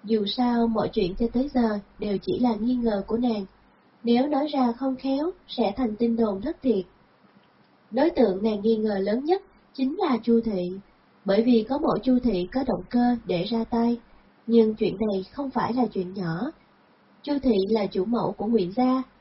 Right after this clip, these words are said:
là mẫu thân của Ngụy Thiệu. Nàng không có bằng chứng mà đi nghi ngờ bà ấy, muốn dồn Từ phu nhân vào chỗ chết. Nếu nhẹ thì nói nàng bị điên, muốn đi giáng mẹ chồng trước mặt Từ phu nhân, còn nặng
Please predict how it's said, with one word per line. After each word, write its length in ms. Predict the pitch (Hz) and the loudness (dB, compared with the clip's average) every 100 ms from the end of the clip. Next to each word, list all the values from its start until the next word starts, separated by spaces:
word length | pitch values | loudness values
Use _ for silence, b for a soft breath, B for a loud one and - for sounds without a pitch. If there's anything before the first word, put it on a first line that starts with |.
| _ | _
là 220 | - 190 180 | -8 -4 -2
mẫu 180 | 170 | -2
thân 280 | 226 262 240 | 0 2 0
của 140 | - 185 | 0 0
Ngụy 200 | 220 185 | 0 -2
Thiệu. 320 | 214 170 165 185 _ _ _ _ _ - | -2 -2 -2 -6 _ _ _ _ _ 0
Nàng 220 | 247 226 | 0 2
không 220 | 262 262 | 0 0
có 140 | 269 311 | 0 0
bằng 180 | 247 214 | 0 2
chứng 280 | 247 254 349 | 2 2 0
mà 140 | 294 208 | -2 2
đi 140 | 220 | 2
nghi 180 | 233 247 | 2 2
ngờ 280 | 240 226 202 | 2 0 -2
bà 80 | 196 | -4
ấy, 400 | - 214 247 339 - - | -2 0 0 -2 -10 -6
muốn 280 | 247 277 359 | -2 0 4
dồn 260 | 254 214 202 | 4 4 0
Từ 140 | 208 | -2
phu 140 | - | 0
nhân 260 | 247 262 254 | 0 0 0
vào 140 | 247 185 | -2 -2
chỗ 140 | 190 - | -2 -2
chết. 260 | 254 285 392 - b b b | 0 0 -2 -10 b b b
Nếu 160 | 247 302 | -2 -2
nhẹ 320 | 349 262 190 196 | 2 2 2 0
thì 160 | 220 196 | -2 0
nói 220 | 214 302 | -2 -2
nàng 200 | 320 208 | -2 -2
bị 140 | 190 190 | -2 0
điên, 260 | 247 269 269 _ _ _ - | 0 0 -4 _ _ _ -2
muốn 240 | 240 262 | 0 2
đi 180 | 294 254 | 2 2
giáng 300 | 240 240 311 | 4 0 0
mẹ 100 | 294 165 | -2 -2
chồng 240 | 208 185 185 | -4 -6 -4
trước 220 | 262 311 | -6 -4
mặt 160 | 202 - | -6 -2
Từ 160 | 214 | -2
phu 140 | 185 240 | 0 0
nhân, 280 | 240 262 262 - _ _ - | 2 2 0 -8 _ _ -2
còn 280 | 220 190 185 | -2 0 -2
nặng 280 | 180 170 | -2 -2